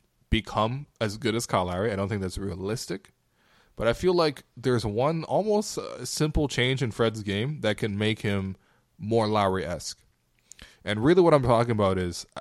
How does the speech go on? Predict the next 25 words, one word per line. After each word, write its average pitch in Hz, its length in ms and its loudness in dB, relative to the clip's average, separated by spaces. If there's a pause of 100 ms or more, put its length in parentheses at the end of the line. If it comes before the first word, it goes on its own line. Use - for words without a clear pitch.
(120)
I, 113 260 0
if 120 160 0
he 170 220 -2
starts - 440 -2 (540)
taking 139 340 0
threes 107 440 -2
at 98 140 -6
an 95 100 -6
absurd 113 480 -4
rate, 92 260 -6
I 104 40 -2
don't 185 140 0
even 247 120 -6
know 208 180 -2
absurd, 120 380 -2
I 95 80 -2
just 135 160 -6
mean, 156 140 0
like, 104 200 -2
become 120 280 -2
more 113 240 2
aggressive 110 360 0
with 101 140 -4
his 104 160 -4
threes. 85 380 -6